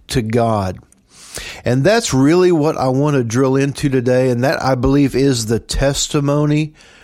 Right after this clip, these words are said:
that God gives of Enoch right here. It's so interesting that a man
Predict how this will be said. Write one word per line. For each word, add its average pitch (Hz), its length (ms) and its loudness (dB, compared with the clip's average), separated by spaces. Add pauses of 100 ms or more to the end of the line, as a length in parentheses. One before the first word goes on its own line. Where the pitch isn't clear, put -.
(220)
that 113 220 -2
God 131 560 0
gives 123 420 0
of 123 260 -2
Enoch 139 520 -2
right 135 240 0
here. 139 280 0
It's 139 220 -2
so 220 240 0
interesting 151 640 0
that 135 120 2
a 123 60 2
man 135 640 2